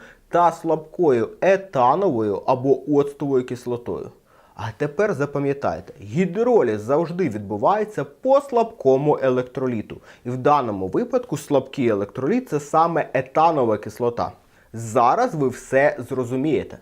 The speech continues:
Запишемо рівняння гідролізу натрій етануату.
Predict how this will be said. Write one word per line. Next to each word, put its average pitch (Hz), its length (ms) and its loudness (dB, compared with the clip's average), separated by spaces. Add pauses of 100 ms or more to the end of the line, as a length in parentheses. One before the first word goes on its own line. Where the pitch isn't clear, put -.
(340)
Запишемо 139 760 0
рівняння 104 460 -2
гідролізу 208 720 0
натрій 117 540 0
етануату. 117 640 -2